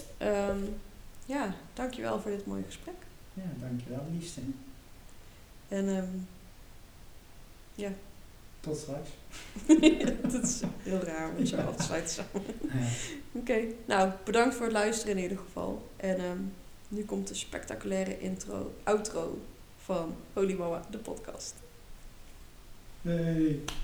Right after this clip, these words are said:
Speaker 1: <laughs> Heel erg bedankt voor het luisteren. Ik geef zo meteen alvast een preview voor volgende week, maar eerst even dit. Ik waardeer het heel erg als je me laat weten wat je van deze aflevering vond.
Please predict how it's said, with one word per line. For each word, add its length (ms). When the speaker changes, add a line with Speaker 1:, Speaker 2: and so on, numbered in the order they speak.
Speaker 1:
<laughs> 260
Heel 180
erg 120
bedankt 280
voor 100
het 80
luisteren. 520
Ik 100
geef 180
zo 180
meteen 260
alvast 260
een 80
preview 460
voor 160
volgende 340
week, 320
maar 340
eerst 260
even 260
dit. 360
Ik 140
waardeer 220
het 120
heel 180
erg 120
als 100
je 80
me 60
laat 180
weten 260
wat 140
je 60
van 140
deze 200
aflevering 600
vond. 400